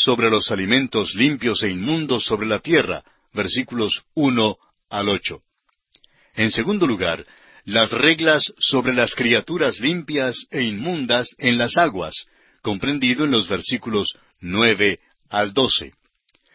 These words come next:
En tercer lugar, las reglas sobre las criaturas limpias e inmundas que vuelan en el aire, versículos trece al diecinueve. Cuarto,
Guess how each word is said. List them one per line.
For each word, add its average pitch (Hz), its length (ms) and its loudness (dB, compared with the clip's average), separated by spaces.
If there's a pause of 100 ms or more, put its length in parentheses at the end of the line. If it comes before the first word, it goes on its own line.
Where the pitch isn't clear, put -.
(420)
En 113 180 0
tercer 131 340 0
lugar, 85 400 -4 (480)
las 98 280 0
reglas 135 500 2
sobre 113 260 2
las 107 220 0
criaturas 107 600 0
limpias 127 580 2
e 98 60 -2
inmundas 123 760 0 (120)
que 117 140 2
vuelan 147 460 4
en 123 120 2
el 104 140 2
aire, 78 360 -2 (380)
versículos 117 840 0 (320)
trece 110 540 2 (160)
al 95 200 -2
diecinueve. 90 720 -4 (920)
Cuarto, 123 540 2